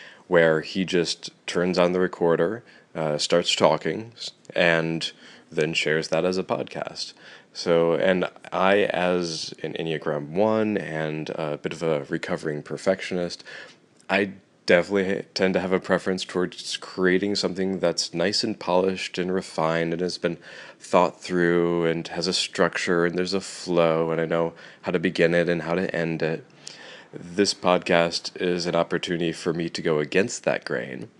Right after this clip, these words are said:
and to experiment with what happens when I just turn on a recorder and see what comes out of my mouth. And I get to exercise the more improvisational part of me, uh, the part of me that's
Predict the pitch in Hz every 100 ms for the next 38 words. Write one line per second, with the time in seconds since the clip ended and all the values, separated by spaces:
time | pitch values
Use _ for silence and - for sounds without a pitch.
0 | - - - - _ - - 82 80 78
1 | 80 - - - 87 80 - 87 - -
2 | 90 110 80 76 73 76 - - - 90
3 | 82 76 - - - 82 95 - - 98
4 | - 78 82 - 76 80 82 82 - -
5 | - _ - 95 92 90 95 92 - 110
6 | 78 73 73 76 87 82 71 85 82 90
7 | 85 82 82 87 95 107 - - - -
8 | - - 78 80 82 - 92 - 98 -
9 | 69 76 80 87 85 87 87 85 87 85
10 | 90 80 80 80 82 - - 65 69 -
11 | - 80 71 71 69 - - - - -
12 | - 73 73 73 76 90 78 80 76 76
13 | 73 -